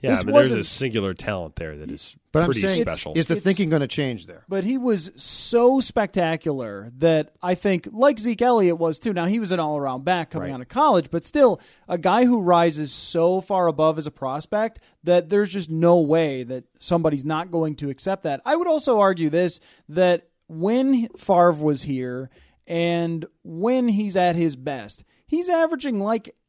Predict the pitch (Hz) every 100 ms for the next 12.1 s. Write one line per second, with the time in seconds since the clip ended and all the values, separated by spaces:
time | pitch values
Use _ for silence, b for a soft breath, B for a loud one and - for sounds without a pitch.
0 | - 277 262 220 190 202 190 170 165 165
1 | 156 156 101 - b b - 233 320 320
2 | 247 190 190 226 202 180 170 165 160 139
3 | 160 160 165 180 180 143 139 170 165 -
4 | 170 147 254 262 175 165 b b _ 202
5 | 196 196 _ _ _ _ _ 262 294 311
6 | 226 302 285 208 254 208 202 175 202 208
7 | 170 147 151 202 208 180 185 165 170 -
8 | 170 165 156 147 - 175 185 156 131 135
9 | - b - 170 135 117 107 107 95 95
10 | - 98 101 104 107 101 110 349 151 -
11 | - 117 104 98 95 92 311 247 - 196
12 | 196